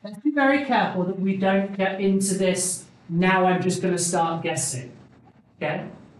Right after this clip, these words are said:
So, for instance, we're not gonna say negative seven H just 'cause we're guessing that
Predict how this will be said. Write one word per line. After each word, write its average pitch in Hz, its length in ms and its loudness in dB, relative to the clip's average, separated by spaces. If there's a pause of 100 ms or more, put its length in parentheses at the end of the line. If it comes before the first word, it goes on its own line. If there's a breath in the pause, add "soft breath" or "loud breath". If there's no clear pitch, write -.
So, - 280 0
for 233 120 2
instance, - 420 -2
we're 185 160 2
not 247 260 2
gonna 214 180 0
say 180 280 0
negative 175 600 2
seven 160 260 -2
H 156 260 -2
just - 200 -4
'cause 143 140 -2
we're 156 140 -2
guessing 147 520 -4
that 147 260 -4